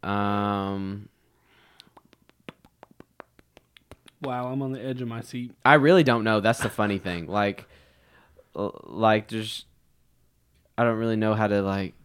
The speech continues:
Speaker 1: single in on one thing because it's all happened so fast. Been golfing a couple times, been just kind of chilling out a couple times, mini workouts, mini days worked in general. Um,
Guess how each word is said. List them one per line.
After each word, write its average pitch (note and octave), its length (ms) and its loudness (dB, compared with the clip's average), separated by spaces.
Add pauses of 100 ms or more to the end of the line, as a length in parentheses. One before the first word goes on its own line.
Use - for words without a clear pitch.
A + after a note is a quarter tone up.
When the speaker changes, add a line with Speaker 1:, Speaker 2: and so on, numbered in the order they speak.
(300)
Speaker 1:
single G2 500 -4
in F#2 140 -4
on E2+ 300 -10
one E2 160 -10
thing G#1+ 460 -16 (480)
because E2+ 240 -8
it's E2+ 160 -12
all E2 200 -10
happened - 400 -14
so - 240 -14
fast. - 640 -20 (800)
Been G2 140 -6
golfing G2 400 0
a G2 60 -4
couple F2+ 300 -6
times, E2+ 680 -8
been E2+ 220 -12
just E2 220 -16
kind E2+ 200 -10
of - 140 -14
chilling F#2 360 -6
out E2+ 180 -8
a - 60 -14
couple - 300 -10
times, D#2+ 400 -12
mini G2 260 -4
workouts, E2+ 880 -6 (640)
mini F#2 840 -4
days F2 300 -6
worked E2+ 640 -8 (480)
in F2 220 -10
general. E2+ 640 -6 (580)
Um, E2 720 -8